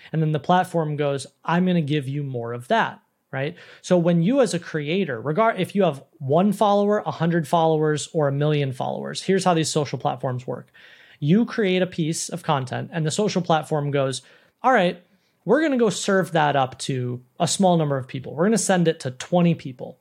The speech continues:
So twenty people are gonna get that piece of content in their feeds." Depending on the ratio, so the percentage of people in that first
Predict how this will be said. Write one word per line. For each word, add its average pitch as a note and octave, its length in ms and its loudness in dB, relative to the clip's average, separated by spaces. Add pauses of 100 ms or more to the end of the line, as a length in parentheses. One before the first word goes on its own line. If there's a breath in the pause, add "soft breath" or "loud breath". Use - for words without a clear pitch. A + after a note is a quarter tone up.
So - 140 -12
twenty A3+ 300 0
people F#3 240 2
are E3 120 4
gonna D3 220 0
get D#3 280 -2
that C#3 300 -2
piece D#3 200 -4
of B2+ 120 -6
content C#3 380 -4
in D3 100 -4
their B2 160 -4
feeds." - 380 -14 (560 loud breath)
Depending B3+ 640 0
on F#3 240 4
the D3+ 100 2
ratio, C#3 800 -2 (180)
so - 180 0
the C#3+ 120 0
percentage F#3 640 2
of F3 160 -2
people C#3 400 -2
in F3 240 4
that D#3 200 2
first - 560 -2